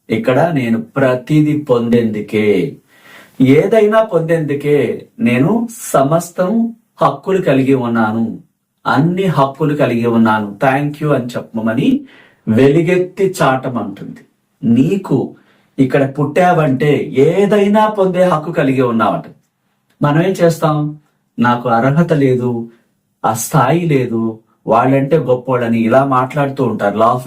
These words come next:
Attraction తెలియకపోవటం ద్వారా వాళ్ళకి వాళ్ళే అన్యాయం చేసుకుంటారు. ఆ నెగిటివ్ మాటలు మాట్లాడి కోల్పోతారు.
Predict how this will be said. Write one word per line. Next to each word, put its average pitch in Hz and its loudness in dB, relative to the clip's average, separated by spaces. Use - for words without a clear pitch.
Attraction 113 -4
తెలియకపోవటం 139 0
ద్వారా 87 0
వాళ్ళకి 156 0
వాళ్ళే 175 2
అన్యాయం 202 2
చేసుకుంటారు. 160 -2
ఆ 131 0
నెగిటివ్ 180 2
మాటలు 147 -2
మాట్లాడి 131 -2
కోల్పోతారు. 202 0